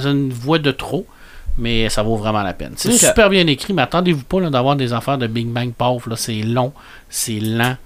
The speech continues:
Speaker 1: euh, c'est très psychologique.
Speaker 2: Ouais.
Speaker 1: Puis, euh, mais c'est, c'est foutrement bien fait. Honnête, là, c'est très, très bien fait. Ça vaut, prenez le temps de, de l'écouter.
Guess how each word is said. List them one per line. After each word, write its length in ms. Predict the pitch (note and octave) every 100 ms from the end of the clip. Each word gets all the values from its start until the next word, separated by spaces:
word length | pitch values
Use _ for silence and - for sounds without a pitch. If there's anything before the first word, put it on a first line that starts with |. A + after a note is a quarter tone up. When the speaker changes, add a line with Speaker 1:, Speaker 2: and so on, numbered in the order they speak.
| - - - -
Speaker 1:
euh, 280 | G2+ G2 F#2
c'est 180 | - G#2+
très 140 | - C3
psychologique. 680 | - - A2 G#2 G#2 A2+ -
Speaker 2:
Ouais. 260 | A2 A2+ G#2+ - -
Speaker 1:
Puis, 400 | - G2 F2+ F2
euh, 80 | E2+
mais 120 | F#2
c'est, 200 | - -
c'est 160 | - G2
foutrement 540 | - - G2+ F#2+ F2+
bien 160 | D#2 -
fait. 160 | - -
Honnête, 420 | A2 F#2+ G2+ G2+ G#2+
là, 60 |
c'est 140 | - G2+
très, 200 | - G2+
très 180 | - G2
bien 180 | F#2+ -
fait. 220 | A#2+ -
Ça 120 | A#2
vaut, 180 | A#2 B2 -
prenez 280 | G3+ G#3 G#2
le 60 |
temps 220 | - A2+ - - - B2+
de, 140 | G#2+
de 140 | G#2
l'écouter. 480 | G#2+ G#2 - - A2+